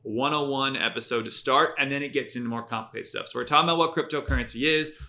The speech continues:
we're talking about how, why it's taking off, why people are passionate about it, how people are using it, but then wanna talk about the future of it, how it's working, how it's gonna impact our lives, what this means. And frankly, how important it is for not just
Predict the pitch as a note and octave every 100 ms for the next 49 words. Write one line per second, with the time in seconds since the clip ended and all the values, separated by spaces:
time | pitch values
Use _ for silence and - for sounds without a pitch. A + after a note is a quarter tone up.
0 | - A#2+ C3 C3+ C3+ B2 B2+ B2 - A#2
1 | B2+ C#3 - C3+ A#2 A2+ B2 C3 - B2+
2 | C3 C3 A2 - C3+ C3+ - B2 A#2+ A#2+
3 | B2 - D#3 D#3+ D#3 C3+ C3 B2+ B2 C3
4 | B2+ A2+ - F#3+ G#3 F#3 D3 C3+ - -
5 | _ _ _ - A2 A2+ B2 A#2 A#2 -
6 | - A#2+ A#2 G#2+ G2 - _ _ - A#2
7 | A#2+ B2 A#2 A2 A#2+ A2+ A#2 A2 - G#2+
8 | - A#2 A2+ - A2 - G#2+ G2+ G#2 G#2
9 | G#2+ G#2+ A#2 - - A#2+ A#2 - G#2+ A#2
10 | B2 D#3+ G3 - - - - D3 C#3 F3
11 | G3 F#3+ D3+ D#3 C#3 C#3+ D3 C3+ C3 B2+
12 | - A#2 A#2+ B2+ C3+ G2 B2 A2+ - -